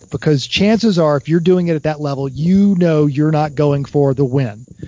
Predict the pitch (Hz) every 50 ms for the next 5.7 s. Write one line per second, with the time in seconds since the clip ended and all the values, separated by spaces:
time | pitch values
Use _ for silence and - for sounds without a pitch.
0 | - _ _ - - - - - - - 175 165 147 139 156 175 165 131 - -
1 | 165 165 180 202 - - - 165 165 175 151 143 123 127 139 131 160 190 185 -
2 | - 233 247 240 190 147 - - 120 110 - - - - - - - _ - -
3 | 180 180 147 151 165 156 147 165 180 185 - 196 196 185 - - 165 156 151 143
4 | 156 147 139 - - _ - - - 160 135 - - 185 165 220 208 160 143 131
5 | 175 170 151 127 123 123 - - - _ - 156 165